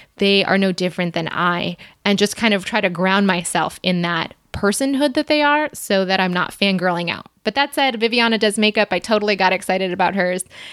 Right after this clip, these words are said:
and I did a little bit of fangirling. So I guess it depends on the guest. Next up, Vanessa asked, "How from so early on has your podcast quality been so high?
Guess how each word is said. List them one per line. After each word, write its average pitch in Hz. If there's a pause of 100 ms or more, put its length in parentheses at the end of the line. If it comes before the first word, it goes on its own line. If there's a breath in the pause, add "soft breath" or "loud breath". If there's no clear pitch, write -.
(140 loud breath)
and 202
I 190
did 190
a 180
little 180
bit 175
of 180
fangirling. 170
So 240 (280 loud breath)
I -
guess 359
it 359
depends 262
on 226
the 190
guest. - (560 soft breath)
Next 240
up, 220
Vanessa 214
asked, 180 (360 loud breath)
"How 269
from 233
so 226
early 240
on 196
has 202
your 196
podcast 202
quality 180
been 175
so 190
high? 226